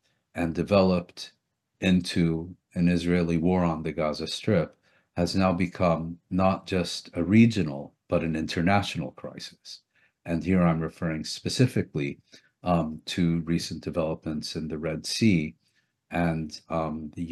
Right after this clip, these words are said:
U S, um, uh, formation of a, uh, coalition of the willing, uh, let's call it, of primarily Western states under the rubric of, um,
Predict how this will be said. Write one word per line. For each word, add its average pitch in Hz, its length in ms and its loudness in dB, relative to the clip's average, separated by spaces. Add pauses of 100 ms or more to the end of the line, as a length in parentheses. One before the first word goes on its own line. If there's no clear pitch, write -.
U 85 120 2
S, - 460 -6
um, 80 400 -8 (100)
uh, 80 260 -14 (100)
formation 85 880 -2
of 76 180 -8
a, 80 320 -10
uh, 80 220 -8 (600)
coalition 85 600 2
of 80 80 -8
the 85 100 -2
willing, 85 520 2
uh, 71 160 -12 (120)
let's 76 220 -12
call 78 400 -8
it, 82 120 -18
of 78 140 -10 (140)
primarily 82 640 -2 (480)
Western 170 540 -4
states 95 640 2 (360)
under 85 280 2
the 85 140 0
rubric 85 560 0
of, 78 300 -6
um, 80 440 -6